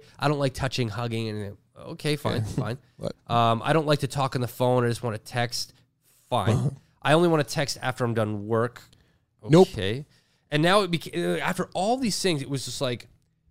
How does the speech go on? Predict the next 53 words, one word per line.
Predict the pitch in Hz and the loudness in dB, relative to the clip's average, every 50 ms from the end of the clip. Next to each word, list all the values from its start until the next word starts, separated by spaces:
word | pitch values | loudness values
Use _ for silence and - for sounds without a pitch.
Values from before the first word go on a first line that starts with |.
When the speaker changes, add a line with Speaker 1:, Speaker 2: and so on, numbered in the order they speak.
| _ | _
Speaker 1:
man, | - 175 185 160 131 113 - - _ _ - 139 | -4 -2 -2 -2 -2 -4 -8 -14 _ _ -16 -8
nothing | 143 147 151 165 185 220 - - 240 247 226 175 | -4 0 2 2 2 2 2 0 0 2 2 0
you | 139 117 110 123 156 180 190 180 | -2 -2 -2 0 0 2 2 0
wanted | 147 123 120 131 147 160 175 156 117 101 98 95 | 0 -2 0 0 2 2 2 2 0 -2 -6 -6
from | - - 120 117 | -8 -8 -6 -6
an | 110 | -4
original | 107 113 123 123 117 123 123 117 107 98 | -2 -2 -2 -2 -2 -2 -2 -2 -2 -2
relationship | 98 104 104 113 127 131 147 - 180 196 190 - - - | -2 -2 0 0 0 -2 -4 -6 -6 -6 -6 -10 -10 -8
is | 131 123 117 | -6 -4 0
being | 127 180 190 180 | 0 2 2 2
met | 185 226 277 226 | 2 2 2 2
here. | 143 117 95 85 - - _ _ _ _ _ _ _ _ _ _ _ | 0 -2 -4 -6 -10 -18 _ _ _ _ _ _ _ _ _ _ _
She's, | - - 196 180 147 120 - | -4 0 0 0 0 -2 -4
she's | - 185 196 151 | -2 -2 -2 -2
not | 147 160 202 220 | -2 -2 -2 -2
available | 170 151 190 208 202 190 175 170 151 - - - _ _ _ _ _ _ _ | 0 2 2 2 2 2 2 2 0 0 -4 -12 _ _ _ _ _ _ _
ninety, | 113 117 120 123 131 143 165 196 202 185 139 | -6 -4 -2 0 2 2 2 2 0 0 0
like, | 147 139 123 - _ _ _ _ _ _ _ | 0 0 -2 -4 _ _ _ _ _ _ _
sorry, | - 147 113 110 110 110 - - | -4 -2 -2 -2 -2 -6 -8 -4
maybe | 131 143 135 117 95 - | -4 -2 -2 -4 -6 -8
seventy | - - - - - 175 180 196 190 | -8 -6 -4 -2 0 0 0 0 -2
percent | 165 151 175 180 160 | -2 0 0 0 2
of | 143 | 2
the | 139 131 | 0 0
day. | 117 123 110 95 127 196 - _ _ | 0 0 0 0 -2 -4 -6 _ _
Speaker 2:
Yeah. | - 120 104 95 95 104 - _ _ | -2 0 0 0 0 -4 -8 _ _
Speaker 1:
She | - - - 151 | -8 -6 -6 0
doesn't | 135 151 160 170 160 - | 0 0 0 0 -2 -6
want | - 127 139 143 123 - - | -4 -2 -2 -2 -2 -4 -4
phone | - - 151 139 135 120 | 2 4 4 4 4 2
calls. | 127 123 113 123 73 - - - - | 0 -2 -2 -4 -6 -10 -14 -14 -10
You | 120 120 | -10 -8
can't | - - 151 135 113 113 | -4 -2 -2 -2 -2 -4
hug | - 135 139 143 | -2 -2 -2 0
her. | 147 160 156 139 | -2 -4 -4 -4
She | - 139 | -4 0
doesn't | 131 143 135 131 | 0 0 0 0
like | 127 127 123 117 | 0 -2 -2 0
any | - 135 139 | -2 -4 -4
sort | 127 - 147 117 | -2 -2 -4 -4
of | - - | -4 -8
compliments. | - - 143 135 127 143 139 139 - 110 | -2 0 0 0 2 2 0 2 4 6
Speaker 2:
Are | 120 | 8
Speaker 1:
You | 151 | 8
Speaker 2:
you | 175 | 8
Speaker 1:
can't | - - | 8 6
Speaker 2:
saying | 233 220 | 4 4
this | 208 185 190 | 4 4 4
Speaker 1:
give | 170 | 4
Speaker 2:
is | 139 123 | 4 4
a | |
narcissistic | 123 131 - - 131 - - 120 - - 123 - | 4 4 2 0 0 0 0 -2 -2 -2 -2 -2
thing? | - 90 107 147 | -2 -4 -4 -6